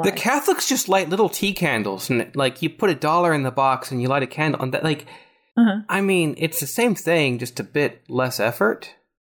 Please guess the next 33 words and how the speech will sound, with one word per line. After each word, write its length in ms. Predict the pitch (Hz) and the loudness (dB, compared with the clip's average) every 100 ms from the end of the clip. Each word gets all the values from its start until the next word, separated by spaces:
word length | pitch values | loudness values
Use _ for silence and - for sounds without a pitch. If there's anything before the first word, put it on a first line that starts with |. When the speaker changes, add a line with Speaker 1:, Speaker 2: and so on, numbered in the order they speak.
| _ _ - | _ _ -2
Speaker 2:
Well, 460 | 370 381 392 370 - _ - | 0 2 0 -2 -12 _ -4
I 40 | |
don't 280 | 466 494 494 | 0 2 2
know. 240 | 302 220 220 | 2 2 0
Mummifying 720 | 254 359 403 370 320 320 311 | 0 0 0 0 0 0 0
a 360 | 262 220 208 196 | 2 2 0 -2
critter. 800 | - - 277 202 185 180 214 214 _ _ _ _ - | -8 -2 0 2 2 0 -2 -6 _ _ _ _ -6
<laughs> 160 | - 220 - 370 - - - | -2 -2 0 0 0 -2 -2
Oh, 120 | 269 | -2
so 260 | 285 339 254 - - | 0 0 -2 -4 -6
are 80 | 233 | 0
you 100 | 269 | 0
saying 200 | 262 262 | 2 0
the 60 | 240 | 0
candle's 460 | 240 254 320 311 | 0 -2 -2 0
less 220 | 359 339 | 0 0
effort 400 | 359 330 349 339 - | 0 0 -2 -4 -2
or 100 | 240 | 0
the 120 | 220 | 2
mummifica-, 260 | 196 190 247 | 0 0 2
Speaker 1:
Oh, 120 | 254 | 2
the 80 | 175 | 2
candle, 400 | - 294 - 185 | 0 0 2 2
like, 120 | 190 | 0
Speaker 2:
mummified 220 | 180 175 | -2 0
cat 20 | |
Speaker 1:
like, 180 | 269 269 | 0 0
Speaker 2:
and 80 | 185 | 0
dog? 280 | 180 165 - | 0 0 0
Speaker 1:
I 100 | 269 | 0
was 240 | 294 294 254 | 2 2 2
in, 260 | 233 185 - - | 0 -2 -6 -4
I, 240 | - 185 | -2 -2